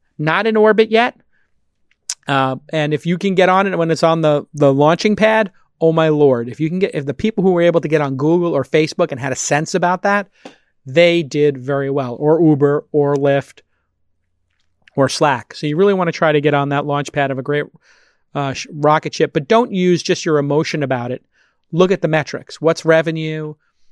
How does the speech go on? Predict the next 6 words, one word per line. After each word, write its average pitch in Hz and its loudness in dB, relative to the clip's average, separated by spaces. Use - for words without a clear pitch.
What's 165 -4
the 151 -4
growth 147 2
rate, 120 -8
right? 143 -4
So 139 -12